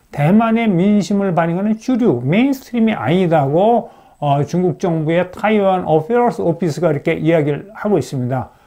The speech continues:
근데 이제 블링켄 국무장관이 "야, 라이칭더가 이 총통에 당선한 거는 대만인들의 민주주의를 향한 그 용기,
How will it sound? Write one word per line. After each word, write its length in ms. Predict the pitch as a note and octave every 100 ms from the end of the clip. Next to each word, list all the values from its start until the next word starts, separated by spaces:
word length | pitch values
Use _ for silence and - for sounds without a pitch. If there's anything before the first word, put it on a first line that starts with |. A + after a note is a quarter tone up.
| - - -
근데 260 | A3 A#3
이제 340 | A3 F#3 G3 F3 D3+ C3+ B2+
블링켄 440 | F#3+ G3+ E3 F#3+
국무장관이 800 | E3 F#3 E3 D#3+ D3 D#3 E3 -
"야, 560 | F3+ - - - - - C3+
라이칭더가 800 | D#3+ G#3+ G#3 - G#3+ G3 G#3 G3
이 320 | F3 F#3+ D#3+
총통에 480 | - A3 G#3+ F#3+ F3
당선한 400 | D#3+ D#3+ E3+ D#3+
거는 320 | D#3+ G3 G3 - - -
대만인들의 1080 | - C4+ C#4 B3+ A3 A3 G#3 G3+ G#3+ G3 -
민주주의를 760 | D#3 D3+ G#3+ B3+ C4+ C#4 C4 G3+
향한 360 | G#3 G3 D#3 D#3
그 160 | E3+
용기, 480 | D3+ A3+ G#3+ F3